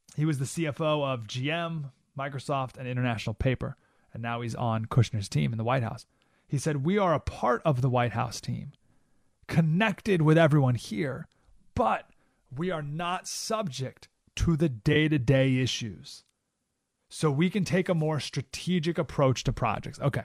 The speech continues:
this is what I really want to talk about now. I quoted something earlier. Um, the Washington Post said, uh, that this team, this swat team, is designed to infuse fresh thinking into Washington, float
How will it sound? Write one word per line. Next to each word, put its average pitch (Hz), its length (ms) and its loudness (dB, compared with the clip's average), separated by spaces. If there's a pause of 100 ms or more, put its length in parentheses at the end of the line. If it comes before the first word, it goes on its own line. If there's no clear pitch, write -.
(140)
this 135 180 -6
is 135 80 -8
what 127 140 -6
I 117 40 -8
really 113 200 -10
want 101 200 -10
to - 80 -14
talk 98 120 -12
about - 180 -14
now. - 120 -16 (720)
I 147 60 -4
quoted 175 300 4
something 147 240 2
earlier. 117 420 2 (420)
Um, 113 400 -6 (640)
the 117 460 -2 (560)
Washington 139 420 4
Post 135 320 2
said, 113 300 -6 (440)
uh, 110 240 -6
that 113 180 -8
this 139 160 -2
team, 120 380 0
this 120 140 -8
swat 127 340 -2
team, 117 360 -10
is 113 140 -6
designed 147 540 -2
to 165 140 0
infuse 135 520 2
fresh - 460 2
thinking 135 320 -2
into 131 160 0
Washington, 120 560 0 (300)
float 160 520 0